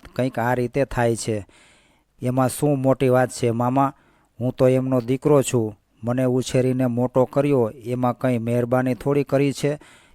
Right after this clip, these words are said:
એ તો એમની ફરજમાં આવતું હતું. જે એમણે કર્યું છે. મેહુલે લાપરવાહીથી પોતાના મામાને પોતાના બાપુજી વિશે વાત કરતા કહ્યું. મેહુલની વાતો સાંભળીને તેના મામાને ગમ્યું નહીં,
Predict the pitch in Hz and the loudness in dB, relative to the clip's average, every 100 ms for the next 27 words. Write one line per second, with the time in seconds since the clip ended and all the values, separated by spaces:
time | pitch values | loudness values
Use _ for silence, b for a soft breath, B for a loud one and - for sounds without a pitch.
0 | - 127 - 127 127 131 127 - 135 143 | -4 -2 2 4 4 0 -4 0 0 0
1 | 147 139 131 127 127 113 - 107 107 - | 2 4 4 2 2 0 0 -6 -6 -14
2 | 110 120 127 127 127 127 - 135 147 135 | -4 0 2 0 0 -4 -2 -2 0 0
3 | - 104 98 b b b b b - 120 | 0 -4 -4 b b b b b -6 0
4 | 131 127 127 123 117 127 123 131 123 123 | 2 4 4 2 2 0 0 0 4 2
5 | 123 131 139 127 123 - 127 123 120 120 | 2 -2 -4 -2 -2 0 -2 0 -2 -2
6 | 123 127 135 151 b b - 123 127 123 | -2 -2 -4 -8 b b -4 -2 0 0
7 | 120 120 120 131 120 120 123 113 135 139 | 0 0 0 -2 -2 0 0 -2 -2 -4
8 | - - 120 127 - 123 117 120 - 117 | -6 -4 0 0 -2 -4 -2 -4 -2 -2
9 | 120 107 - b b b b - 120 123 | 0 -2 -8 b b b b -6 -2 2
10 | 127 127 127 123 123 135 123 - 123 127 | 2 2 0 2 0 0 0 0 -2 0
11 | 139 135 113 110 - 120 123 117 120 123 | 0 0 -4 -6 -4 -2 -2 0 -2 -2
12 | 131 131 120 123 127 117 120 117 104 | -2 -2 -2 -2 -2 0 -2 -2 -6